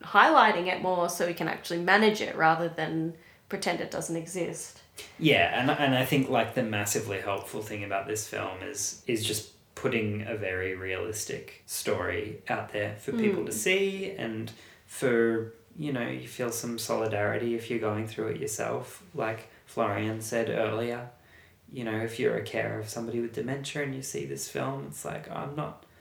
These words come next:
Speaker 2: I'm not alone. Like,
Speaker 1: Mm.
Speaker 2: other people are going through this." And yeah, that's, like,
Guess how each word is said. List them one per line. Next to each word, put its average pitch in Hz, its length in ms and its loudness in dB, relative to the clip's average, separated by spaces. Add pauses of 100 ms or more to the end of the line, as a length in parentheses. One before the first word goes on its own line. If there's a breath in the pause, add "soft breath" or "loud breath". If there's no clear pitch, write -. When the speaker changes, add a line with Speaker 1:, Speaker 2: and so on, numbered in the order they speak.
(280 soft breath)
Speaker 2:
I'm 156 60 -8
not 147 140 -2
alone. 175 420 -4
Like, 220 320 2
Speaker 1:
Mm. 190 40 0
Speaker 2:
other 170 180 -2
people 143 340 0
are - 20 0
going 135 300 -2
through - 220 0
this." 160 460 -4 (180)
And 135 120 -2
yeah, 117 200 2
that's, - 320 -2
like, - 300 -6